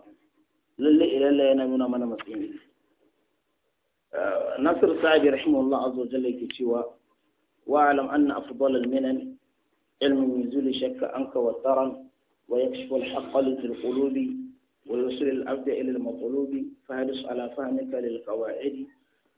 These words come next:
جامعة المسائل الشوارد فترتقي في العلم خير مرتقى وتقتفي سبل التي قد وفق." Yace, "واعلم، ka sani," in ji Nasir Sa'di, yace, أن أفضل المنن،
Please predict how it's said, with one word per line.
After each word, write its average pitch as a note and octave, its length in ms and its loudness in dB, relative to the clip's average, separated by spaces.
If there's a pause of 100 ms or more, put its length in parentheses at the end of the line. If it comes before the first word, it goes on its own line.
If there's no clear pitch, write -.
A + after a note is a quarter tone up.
جامعة C3+ 560 2
المسائل C3 600 -2
الشوارد B2+ 640 -4 (180)
فترتقي A#2 580 -10
في A2+ 120 -14
العلم B2+ 440 -6
خير C#3 300 2
مرتقى B2+ 540 -4 (580)
وتقتفي - 580 -6
سبل C#3+ 300 2
التي C3 360 0
قد A#2+ 180 -4
وفق." A#2 420 -4 (1120)
Yace, C#3 260 2
"واعلم، C3+ 480 4
ka - 160 -8
sani," - 480 -4 (580)
in A#2+ 120 -6
ji C3+ 100 0
Nasir C3 400 -2
Sa'di, A2 240 -2 (640)
yace, C#3 320 0
أن D#3+ 240 8
أفضل C#3+ 560 4
المنن، C#3 480 4